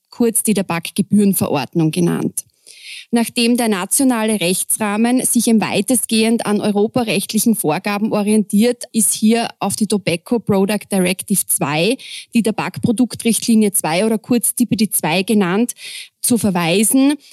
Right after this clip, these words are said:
Auf die werden wir aber dann noch später genauer, äh, zu sprechen kommen. Begleitet wurde diese D P D zwei eben auch von mehreren Durchführungsbeschlüssen,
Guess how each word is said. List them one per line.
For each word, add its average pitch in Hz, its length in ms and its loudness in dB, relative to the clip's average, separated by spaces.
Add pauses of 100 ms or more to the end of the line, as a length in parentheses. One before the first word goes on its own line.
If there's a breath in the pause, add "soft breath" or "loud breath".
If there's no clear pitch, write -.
Auf - 160 -2
die 233 160 2
werden 208 240 2
wir 214 100 4
aber 202 140 -2
dann 202 160 2
noch 208 140 4
später 180 360 0
genauer, 165 680 0 (120)
äh, 185 120 0
zu - 120 -2
sprechen 170 460 0
kommen. 110 480 0 (720 loud breath)
Begleitet 226 640 -2
wurde 277 220 2
diese 247 240 2
D 233 140 2
P - 100 0
D 247 180 0
zwei 175 540 -2
eben 226 240 2
auch 190 240 -2
von 233 180 2
mehreren 214 520 0
Durchführungsbeschlüssen, 254 1400 2